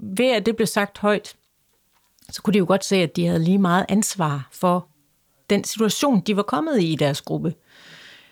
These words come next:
Og derfor havde, fik de så også ansvaret til, "I skal løse det, man må ikke smide hinanden ud." Lige meget, hvor det ene og det andet. Og nu har jeg også fået hørt hinandens,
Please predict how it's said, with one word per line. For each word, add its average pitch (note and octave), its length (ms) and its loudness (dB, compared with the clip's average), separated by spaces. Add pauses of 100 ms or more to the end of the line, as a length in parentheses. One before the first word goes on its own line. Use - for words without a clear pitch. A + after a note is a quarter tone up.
(380)
Og F#3+ 160 2
derfor G#3 220 2
havde, G3 340 2
fik G#3 200 -4
de G3+ 80 -2
så G3+ 120 0
også F#3+ 220 2
ansvaret F3 560 0
til, F3 340 -4
"I - 140 -4
skal G3+ 200 -2
løse G#3 240 2
det, F#3 100 2
man E3+ 140 2
må E3 100 2
ikke E3+ 140 -4
smide F3 200 0
hinanden E3+ 380 0
ud." E3+ 140 -2
Lige F3+ 200 -2
meget, F3+ 240 0
hvor D#3+ 280 -2 (580)
det F3 100 0
ene F3+ 140 2
og F3 40 -2
det E3+ 60 0
andet. F3 340 0
Og F#3+ 80 -2
nu F#3 80 4
har F#3 180 4
jeg F3 100 4
også F#3+ 140 -2
fået E3+ 200 0
hørt F#3 220 2
hinandens, E3+ 560 -2